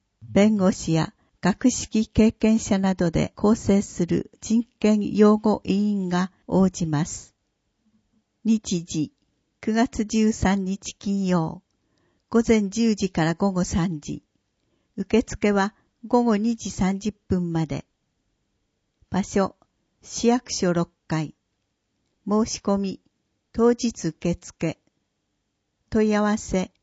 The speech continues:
水戸人権擁護委員協議会。電話、二二七九九一九。または、市福祉総務課。電話、二三二九一六九。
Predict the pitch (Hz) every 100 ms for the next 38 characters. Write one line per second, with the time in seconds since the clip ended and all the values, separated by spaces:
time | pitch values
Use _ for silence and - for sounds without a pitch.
0 | _ _ _ 208 - 202 294 214 226 -
1 | 220 220 208 208 208 196 190 - 196 202
2 | 185 170 - - 226 220 202 - 180 165
3 | - _ _ _ _ _ _ 190 196 180
4 | 190 _ _ _ - 220 240 240 233 180
5 | 170 170 170 175 - _ - 240 247 -
6 | 240 214 151 - - _ - 175 151 -
7 | _ _ _ _ - 196 - 220 208 208
8 | - - - 202 190 - _ 117 - 240
9 | - 226 - 202 202 202 _ 175 - _
10 | _ _ _ _ - 190 208 202 202 -
11 | _ _ - 226 254 - 233 220 175 175
12 | 156 - - _ _ - 254 262 - 185
13 | 175 175 - - - 208 185 156